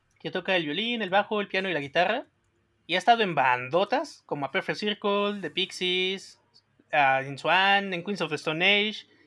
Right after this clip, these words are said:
Y andaba viendo que tiene una hermana que también ha estado en varias bandas, como No Doubt y demás, que se llama Ana Lechantin.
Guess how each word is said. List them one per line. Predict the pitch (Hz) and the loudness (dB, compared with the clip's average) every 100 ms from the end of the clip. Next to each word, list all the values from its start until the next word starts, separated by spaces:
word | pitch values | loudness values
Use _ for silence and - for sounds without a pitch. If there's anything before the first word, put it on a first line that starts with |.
| _ _ _ _ _ - | _ _ _ _ _ -6
Y | 175 | -2
andaba | 190 254 | 4 4
viendo | 330 339 | 4 0
que | - | 0
tiene | 285 302 | 0 2
una | 277 | 2
hermana | 269 320 | 2 0
que | 311 | -4
también | 240 247 | -4 -4
ha | |
estado | 233 254 247 226 | -2 0 2 2
en | 202 | 2
varias | 208 214 202 | 2 4 0
bandas, | 202 220 208 | 0 0 -2
como | - 160 156 151 | -2 -8 -4 -4
No | 151 170 | -2 2
Doubt | 170 180 | 2 2
y | 165 | -4
demás, | 160 202 | -4 -6
que | - | -4
se | |
llama | 165 170 | -2 -2
Ana | 165 | -2
Lechantin. | 143 139 185 262 | -6 -8 -8 -10